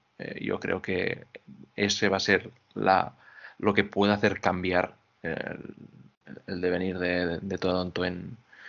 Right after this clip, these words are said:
en playoffs, con lo que comentabas, Víctor, ¿no? Que tienen que hacer algo, pues, por lo menos que pase en primera ronda.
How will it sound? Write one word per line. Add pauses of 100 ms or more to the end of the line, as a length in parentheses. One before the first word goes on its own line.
(180)
en
playoffs,
con
lo
que
comentabas,
Víctor,
¿no?
Que
tienen
que
hacer
algo,
pues,
por
lo
menos
que
pase
en
primera
ronda.